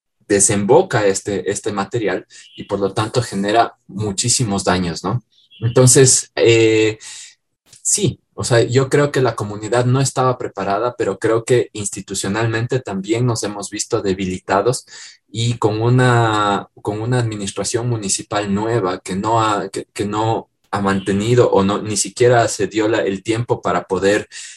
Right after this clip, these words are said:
eh, verificar cuáles han sido los procesos en temas de gestión de riesgos, los procesos en prevención. Entonces, era muy difícil que esto su-, eh, que, que esto se pueda evitar o que la, que se pueda cuidar las vidas humanas, ¿no?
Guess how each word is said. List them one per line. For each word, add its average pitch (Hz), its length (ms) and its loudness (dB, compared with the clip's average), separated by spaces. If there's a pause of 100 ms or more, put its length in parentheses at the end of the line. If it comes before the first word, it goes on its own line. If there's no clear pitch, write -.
(140)
eh, 98 160 -2
verificar 107 680 2
cuáles 113 280 2
han 98 100 -4
sido 110 220 -2
los 104 200 -4
procesos 98 600 0
en 90 100 -8
temas 95 280 -4
de 95 100 -6
gestión 92 320 -8
de 92 120 -6
riesgos, 92 400 -6
los 95 100 -12
procesos 101 560 -4
en 92 80 -8
prevención. 95 640 -6 (440)
Entonces, 117 680 2 (260)
era 135 260 6
muy 131 300 2
difícil 131 760 -2
que 110 240 -2
esto 110 520 0
su-, 95 260 -4
eh, 104 160 -2
que, 95 480 0
que 98 300 2
esto 110 240 0
se - 140 -2
pueda 107 380 2
evitar 104 520 0
o 95 100 -2
que - 80 -10
la, 90 160 -6
que 90 300 -6
se - 160 -10
pueda 98 260 -2
cuidar 98 320 -4
las 92 180 -8
vidas 90 300 -8
humanas, 82 420 -12
¿no? 117 160 -6